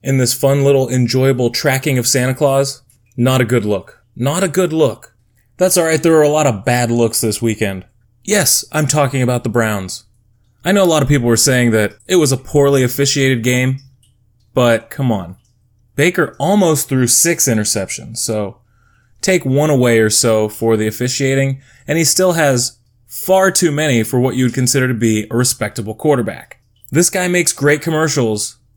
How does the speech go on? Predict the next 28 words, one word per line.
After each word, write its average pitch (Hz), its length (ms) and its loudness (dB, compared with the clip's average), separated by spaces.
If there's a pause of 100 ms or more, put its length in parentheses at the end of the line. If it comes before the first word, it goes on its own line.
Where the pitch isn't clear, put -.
(140)
but 135 260 -2 (120)
horrible 151 420 2
decisions 120 500 0
on 107 140 -2
the 104 80 -6
field. 104 400 -6 (420)
Not 143 260 0
every 165 240 0
ball 143 280 2
has 135 240 0
to 135 80 -6
be 127 240 0
thrown 123 500 0
at 120 140 -4
a 113 40 -4
hundred 117 460 0
miles 107 380 -2
an 127 80 -4
hour, 147 440 -6 (480)
and 120 320 -2 (220)
probably 175 560 0
shouldn't 135 320 0
be 135 140 0
thrown 110 380 -2
to 117 120 -6
the 107 140 -2
other 101 160 -4
team. 117 400 -4